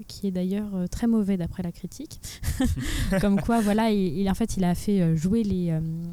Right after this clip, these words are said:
les personnes qui ont participé à l'arrestation et apparemment le film n'est pas très, très bien joué et très intéressant. Donc, euh, euh, le vingt-sept septembre, on a, euh, les premières frappes, euh,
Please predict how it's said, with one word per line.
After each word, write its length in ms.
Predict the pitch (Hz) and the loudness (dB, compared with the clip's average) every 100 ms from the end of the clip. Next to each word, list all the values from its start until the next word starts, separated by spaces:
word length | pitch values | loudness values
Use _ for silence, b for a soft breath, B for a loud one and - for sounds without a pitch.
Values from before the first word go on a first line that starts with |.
| - 180 | -8 -2
les 140 | 190 | 0
personnes 440 | 208 214 - 247 | 0 -2 2 2
qui 140 | 233 - | 2 0
ont 80 | 185 | 0
participé 580 | 185 - - - 190 226 | 0 -4 -4 -2 -2 0
à 80 | |
l'arrestation 840 | 202 180 175 - 180 - 226 240 226 | 0 0 0 0 -2 0 0 2 2
et 200 | 175 160 | 2 0
apparemment 420 | 160 175 170 180 | -2 -2 -2 0
le 80 | 190 | -2
film 280 | 165 - 190 | -4 -6 -6
n'est 120 | 170 | -6
pas 400 | 165 190 190 175 175 B B B B | -4 -2 0 0 -2 B B B B
très, 260 | - - 196 | -4 2 2
très 500 | - - 185 180 180 | 2 0 2 4 2
bien 480 | 170 185 180 175 170 | 2 0 2 0 0
joué 400 | 165 180 190 190 | 2 4 4 2
et 40 | |
très 240 | - 196 185 | 2 0 2
intéressant. 600 | 175 170 170 - 180 190 | 2 0 0 0 0 -2
Donc, 280 | 170 165 - | -2 -6 0
euh, 160 | 165 160 - B 233 | 2 2 -2 B 2
euh, 840 | 226 220 214 214 208 208 208 185 | 4 4 4 4 4 4 2 2
le 100 | 226 | 2
vingt-sept 400 | 226 240 - 233 | 2 2 0 0
septembre, 560 | - 214 - 247 247 214 | 0 0 0 0 2 4
on 120 | 208 | 4
a, 260 | 208 208 196 | 4 4 4
euh, 40 | |
les 120 | 185 | 2
premières 400 | 196 - 233 220 | 0 0 2 2
frappes, 400 | - - 240 - | 0 0 0 0
euh, 300 | 214 202 196 | 0 0 0